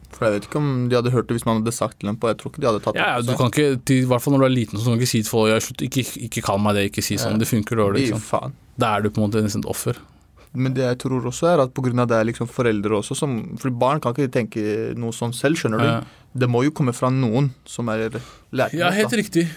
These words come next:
Speaker 2: Men det her var ikke vennene mine, da. Det her var
Speaker 1: Nei.
Speaker 2: andre folk som gikk der, ikke sant? Men, eh, sånn som, jeg hadde jo tre kompiser, da, som var liksom mine beste venner når
Speaker 1: Ja.
Speaker 2: jeg var veldig liten. Og alle de var norske, og norske foreldre, og, ehm, jeg pleide alltid å være med dem på hytteturer og
Speaker 1: Mm.
Speaker 2: alt sånne ting, ikke sant? Så jeg hadde jo en,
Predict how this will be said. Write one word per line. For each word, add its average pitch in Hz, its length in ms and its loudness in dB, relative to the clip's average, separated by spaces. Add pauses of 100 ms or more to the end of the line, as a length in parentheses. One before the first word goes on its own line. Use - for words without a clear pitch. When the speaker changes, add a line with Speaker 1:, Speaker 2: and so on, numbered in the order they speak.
Speaker 2:
Men 160 80 2
det 170 80 2
her 175 80 2
var 156 120 4
ikke 196 120 2
vennene 143 200 4
mine, 120 180 0
da. 160 100 2
Det 143 80 4
her 143 80 4
var 139 140 4
Speaker 1:
Nei. - 40 0
Speaker 2:
andre 120 140 -2
folk 123 200 -2
som 120 120 -4
gikk 107 120 -8
der, 139 120 2
ikke 135 80 -6
sant? 135 200 -6
Men, 147 200 4
eh, 143 120 4
sånn 135 160 -2
som, 147 180 2 (100)
jeg 139 80 2
hadde 131 240 2
jo 127 100 2 (960)
tre 135 220 2 (180)
kompiser, 113 360 -2
da, 127 120 2
som 117 80 2
var 110 80 4
liksom 110 160 0
mine 110 200 2
beste 107 280 -2
venner 104 160 0
når 107 80 2
Speaker 1:
Ja. - 60 2
Speaker 2:
jeg 104 80 2
var 107 100 2
veldig 104 240 0
liten. 110 220 -6 (100)
Og 107 1120 2
alle 117 200 4
de 131 80 4
var 123 120 2
norske, 113 320 -4
og 113 80 -2
norske - 200 -8
foreldre, 113 360 0 (160)
og, 107 560 0 (880)
ehm, 107 760 -4
jeg 131 160 0
pleide 131 160 2
alltid 143 160 2
å 127 40 6
være 113 120 2
med 113 80 2
dem 110 120 0
på 117 120 4
hytteturer 107 600 0
og 110 280 2
Speaker 1:
Mm. 110 100 0
Speaker 2:
alt 113 140 0
sånne 107 220 -2
ting, 135 160 -2
ikke 123 120 -2
sant? 117 100 -2
Så 123 100 0
jeg 113 100 4
hadde 110 220 2
jo 123 440 2
en, 113 580 -2